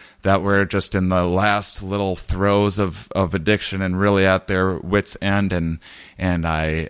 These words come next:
I purged all of that at the same time. It was, it was, like, the most, um, uh, like, kind of painful and dark and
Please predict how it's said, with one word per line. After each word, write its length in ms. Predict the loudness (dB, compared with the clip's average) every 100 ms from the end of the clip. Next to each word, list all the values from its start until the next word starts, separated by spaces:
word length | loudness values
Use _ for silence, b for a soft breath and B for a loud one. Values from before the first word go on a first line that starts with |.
| -8
I 220 | -6 -6 -8 _ -12
purged 500 | -2 0 0 -2 -6 2
all 300 | 4 4 2
of 80 |
that 180 | 0 0
at 80 | -2
the 80 | -4
same 260 | 0 0
time. 280 | 0 0 0 -2
It 200 | -2 -2
was, 320 | 0 0 -2 B B B B -4
it 120 | 0
was, 260 | 2 2 2
like, 180 | 0
the 100 | 0
most, 760 | 2 2 2 2 0 -4 -4 -8 -4
um, 720 | 0 0 0 -2 -4 -4 -8 -12 b b b b b b _ _ -6
uh, 160 | -2 -2
like, 300 | -2 -4 -8
kind 280 | -6 -2 0
of 220 | -2 -6 -8
painful 640 | 0 2 2 0 0 2
and 160 | 2 2
dark 320 | 2 2 2
and 220 | -2 -2